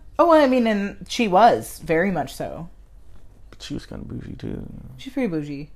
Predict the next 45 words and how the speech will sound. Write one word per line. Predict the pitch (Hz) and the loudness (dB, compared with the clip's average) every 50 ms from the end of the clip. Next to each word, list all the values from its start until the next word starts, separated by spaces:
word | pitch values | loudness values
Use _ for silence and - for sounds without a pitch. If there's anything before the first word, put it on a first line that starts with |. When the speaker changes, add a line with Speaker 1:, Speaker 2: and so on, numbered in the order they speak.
| - - - | -20 -18 -16
Speaker 1:
yeah. | 170 147 143 156 165 - - - - - _ - | -14 -14 -12 -14 -14 -16 -20 -20 -20 -20 _ -20
But | - | -12
she | - 233 | -8 -8
was | 214 185 | -6 -4
also | 180 151 151 156 - - | -4 -6 -6 -8 -10 -12
very | 147 156 147 143 131 135 | -12 -14 -14 -14 -14 -16
pretentious. | - - - 156 160 - - - - - - - | -18 -16 -16 -16 -16 -16 -18 -20 -20 -16 -4 -4
Speaker 2:
If | 131 - | 0 4
it's, | 208 214 - - | 4 2 4 4
like, | 175 123 - | 2 2 2
formal, | - - - 117 131 147 135 104 101 98 | -4 0 4 6 6 6 8 6 6 6
you | 95 | 4
can | 92 95 | 2 0
make | 101 104 98 - | 0 0 -2 -2
people | - 113 98 95 95 90 87 82 85 - - - - - - - | -4 -4 -2 0 0 0 0 -2 -6 -8 -12 -16 -20 -20 -18 -12
dress | - 107 110 104 104 - - | -2 2 2 2 2 2 2
up. | 95 101 127 156 - - - - - - - - - - - - - - - - - - - - - - - - - - | 4 4 4 2 0 -6 -18 -20 -20 -20 -20 -20 -20 -20 -20 -20 -20 -20 -18 -20 -20 -20 -20 -20 -20 -20 -20 -20 -18 -8
And, | - 107 98 98 95 95 95 92 90 90 90 95 - - - | -4 -4 -2 0 0 0 0 0 -2 -4 -4 -6 -10 -6 0
yeah, | 131 135 120 95 | 4 4 6 6
like | 90 87 85 87 87 | 4 2 0 -2 -4
you | 92 92 | -8 -10
said, | - 98 95 90 | -6 -4 -4 -2
you | 90 90 | 0 0
have | 85 85 - | -2 -2 -4
plated | - - 98 95 95 92 92 92 90 87 87 85 - - - - - - - - - - - - - - - - | -4 -2 0 2 4 4 4 4 2 2 -2 -6 -10 -14 -18 -20 -20 -20 -20 -20 -20 -20 -20 -20 -20 -20 -10 -8
and | 92 92 - | -8 -8 -6
courses | - - 113 110 104 - - 104 101 98 95 92 92 | -2 2 2 2 2 2 2 4 4 4 2 0 -4
and | 90 82 - | -6 -6 -4
things | 90 90 90 85 | -4 -4 -4 -4
like | 90 85 82 - | -4 -6 -4 -2
that. | 92 90 82 - 92 | -2 -2 0 2 2
Yeah, | 92 80 | 2 2
that's | 69 76 82 - - | 2 2 0 -2 -4
pretty | - - 196 - - | -4 -2 -2 -2 -2
Speaker 1:
That's | |
Speaker 2:
bougie. | - - 143 131 127 - 127 127 131 139 | -4 -4 -4 -4 -4 -6 -8 -8 -8 -8
Speaker 1:
bougie. | 147 - | -8 -8
Speaker 2:
Yeah. | 58 - - - - | -8 -8 -10 -12 -8
Speaker 1:
Yeah. | 156 147 127 127 131 147 - - - - - - - | -8 -6 -6 -6 -8 -12 -14 -18 -20 -20 -20 -12 -2
Speaker 2:
We | - 107 | 2 4
don't | 107 107 98 87 | 4 6 4 2
do | 85 87 82 78 | 0 -2 -4 -4
that, | 78 73 62 - - | -4 -6 -6 -8 -10
though. | - 82 80 | -10 -10 -4
Speaker 1:
Uh-uh. | - 180 170 - - 156 156 156 | 0 0 0 0 -2 -4 -6 -6